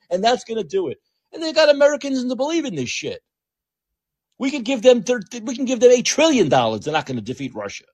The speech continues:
Russia's a much bigger country, a much stronger country. The military is a million times bigger.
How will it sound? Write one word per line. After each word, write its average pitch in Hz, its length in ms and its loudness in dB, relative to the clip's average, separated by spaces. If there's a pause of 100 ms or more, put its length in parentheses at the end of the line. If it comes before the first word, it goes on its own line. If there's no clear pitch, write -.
(640)
Russia's 220 260 -2
a 175 60 4
much 160 360 -4
bigger 214 260 2
country, 143 840 -6 (140)
a 175 60 2
much 196 260 -2
stronger 214 520 4
country. 147 840 -4 (880)
The 180 80 0
military 196 720 6
is 170 140 2
a 156 40 0
million 220 380 2
times 190 380 -2
bigger. 139 420 2